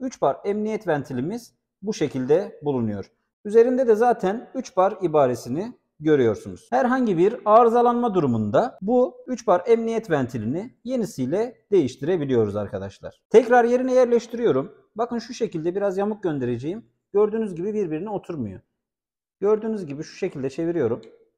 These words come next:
Tık diye aldı ve kendi yerine yerleşti arkadaşlar. Şu şekilde şuradan pimini de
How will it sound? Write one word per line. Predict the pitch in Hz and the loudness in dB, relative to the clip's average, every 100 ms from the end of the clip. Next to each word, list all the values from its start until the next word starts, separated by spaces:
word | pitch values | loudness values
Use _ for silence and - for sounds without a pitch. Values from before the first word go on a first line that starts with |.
| _ _ _ _ _ _ - | _ _ _ _ _ _ -8
Tık | 220 220 | -6 -4
diye | 156 190 - | -4 -6 -4
aldı | 175 147 123 185 233 - | 0 0 0 -6 -8 -12
ve | 143 143 | -6 -6
kendi | - 185 151 | -6 -8 -4
yerine | 139 165 117 | -4 -2 -2
yerleşti | 156 135 120 113 113 | -2 -2 -4 -4 -4
arkadaşlar. | 101 101 95 - 98 - | -2 -4 -8 -8 -12 -8
Şu | 254 | -6
şekilde | 208 180 160 113 113 175 - _ _ | -2 -2 -2 0 -2 -2 -12 _ _
şuradan | _ 220 180 120 160 _ _ _ _ _ _ _ _ _ _ _ _ _ _ _ | _ -8 -4 -4 -6 _ _ _ _ _ _ _ _ _ _ _ _ _ _ _
pimini | - 202 208 | -8 -6 -4
de | 147 135 - _ | -4 -6 -8 _